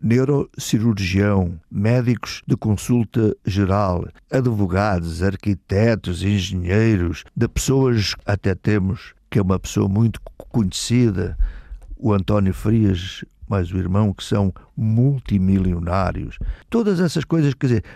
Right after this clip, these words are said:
nós evoluímos. A comunidade hoje, à volta de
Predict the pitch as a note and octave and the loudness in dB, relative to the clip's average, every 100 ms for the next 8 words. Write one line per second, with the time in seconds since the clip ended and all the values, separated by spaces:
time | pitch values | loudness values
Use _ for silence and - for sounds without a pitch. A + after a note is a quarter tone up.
0 | - B2 C#3+ F3+ C3+ B2+ A#2 A2 G#2+ G2 | -6 0 2 2 2 2 4 4 4 2
1 | - B2 - D3+ D3+ B2+ C3 B2 A#2 A2+ | -2 -4 0 2 2 2 2 0 0 0
2 | A#2 G2+ G2+ - A2 G#2 A#2 G#2+ G#2 A2 | 0 -2 -8 -6 -4 0 0 0 0 2
3 | G#2 | 0